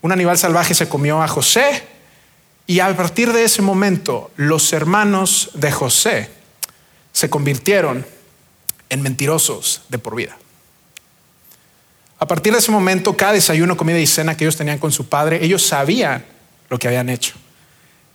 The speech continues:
Y a partir, el resto de sus vidas, el resto de su historia, lo his-, los convirtió en mentirosos de por vida. Otro paréntesis, no tomes decisiones que te hagan un mentiroso de por vida.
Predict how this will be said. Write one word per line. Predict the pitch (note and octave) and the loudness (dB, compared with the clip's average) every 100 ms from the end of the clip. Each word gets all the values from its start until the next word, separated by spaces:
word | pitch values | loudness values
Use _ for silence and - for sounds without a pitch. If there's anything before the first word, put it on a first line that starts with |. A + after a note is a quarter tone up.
| _ _ _ _ _ | _ _ _ _ _
Y | - | -4
a | D3 | -2
partir, | D3+ C#3+ G3 G3 | -2 0 0 2
el | E3 | 2
resto | G3+ - | 2 2
de | G3 | 2
sus | D3+ C3+ | 2 2
vidas, | E3+ F3 C#3 | 2 2 2
el | |
resto | C3+ D#3+ | 0 0
de | F3+ | 0
su | - | 0
historia, | C#3 - G3+ F3 A#2 F#2 B2 - _ | 0 0 2 0 0 -2 -8 -20 _
lo | D#3+ C#3+ | -2 0
his-, | C3+ - - | 2 -2 0
los | C#3+ C3+ - | -2 -2 -2
convirtió | - C#3 C#3 B2+ F3+ D3+ - - - _ _ | -2 0 -2 0 0 0 -4 -18 -20 _ _
en | D3 | -2
mentirosos | C#3+ C#3 C#3+ D3+ - A#2+ - - | -2 0 0 0 0 -2 -4 -4
de | C3+ | -4
por | B2 A#2+ | -4 -4
vida. | C3 C#3+ - - - _ _ _ _ _ _ _ _ _ | -2 -2 -4 -18 -20 _ _ _ _ _ _ _ _ _
Otro | D#3+ G3+ | -2 0
paréntesis, | E3 E3 F3+ C3+ - A#2 - - _ _ _ _ | 0 0 0 -4 -4 -6 -10 -12 _ _ _ _
no | D#3 G#3 | -2 2
tomes | A3 G#3+ | 2 2
decisiones | F3 E3 C#3 E3 E3 C3 A2+ - - | 2 0 0 0 -2 -2 -4 -4 -4
que | C#3+ | -4
te | C#3 | 0
hagan | C#3 D3 | 0 0
un | D3 | 0
mentiroso | D3 C3 B2+ B2+ B2 | -2 -2 -2 -2 -4
de | |
por | A2+ A2 | -8 -10
vida. | A#2 F#2+ | -10 -14